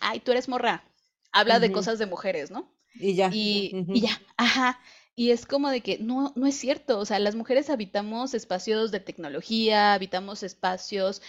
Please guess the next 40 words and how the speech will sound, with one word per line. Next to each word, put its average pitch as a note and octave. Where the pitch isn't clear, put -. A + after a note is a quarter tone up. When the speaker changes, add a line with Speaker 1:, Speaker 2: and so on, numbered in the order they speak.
Speaker 1:
en F3+
la E3+
toma G3+
de G3
decisiones G3
y A#3
vamos B3
a C4
tener F#3
una A3
perspectiva G3
de G3
género, G3+
sí B3+
por E4
el G3+
hecho F#3+
de G3
ser F#3
mujeres, G#3
pero A#3
también B3
porque C#4+
lo, G3
o G#3+
sea, F3
lo A3
Speaker 2:
Porque G#3
nos A#3+
Speaker 1:
habitamos, B3+
¿sabes? C4
Speaker 2:
apasiona, D4
porque A3
nos G#3
gusta, C4
Speaker 1:
Exacto. -
Speaker 2:
porque G#3+
lo G3
elegimos. A3+
Sí, A3